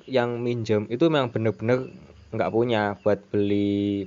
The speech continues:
beras, besok itu masih mikir-mikir gitu loh. Sedangkan kita, kita yang punya uang itu, eh, ini apa ya, nggak terlalu mepet juga sih gitu. Nggak, nggak, nggak, nggak bener-bener apa ya, butuh juga, masih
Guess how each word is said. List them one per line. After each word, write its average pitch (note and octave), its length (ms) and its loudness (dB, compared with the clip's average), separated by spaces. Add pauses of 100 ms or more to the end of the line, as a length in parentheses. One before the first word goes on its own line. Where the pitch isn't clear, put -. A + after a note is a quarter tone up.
beras, F#2+ 560 -2
besok G2+ 320 0
itu C3 160 0
masih A2 400 -2
mikir-mikir G#2 720 -2
gitu G2+ 160 -2
loh. F2+ 160 -2
Sedangkan A2+ 400 -2
kita, C3+ 320 -2 (480)
kita - 160 -4
yang A2+ 240 0
punya G#2 400 -2
uang A2 320 -2
itu, C#3+ 240 2 (720)
eh, G2+ 240 0
ini G#2 320 0
apa F#2 160 -4
ya, F2+ 160 0 (1300)
nggak G#2 240 0
terlalu G#2 320 2
mepet G2+ 400 -2
juga G2+ 240 -2
sih G#2+ 240 -4 (320)
gitu. F#2+ 240 -14 (560)
Nggak, G2 160 0
nggak, G2+ 280 2
nggak, F#2+ 200 2
nggak G2+ 160 2
bener-bener G#2 460 0 (180)
apa F#2+ 160 0
ya, F#2+ 140 6 (100)
butuh A2 240 -2
juga, G#2 480 0
masih G2+ 400 -4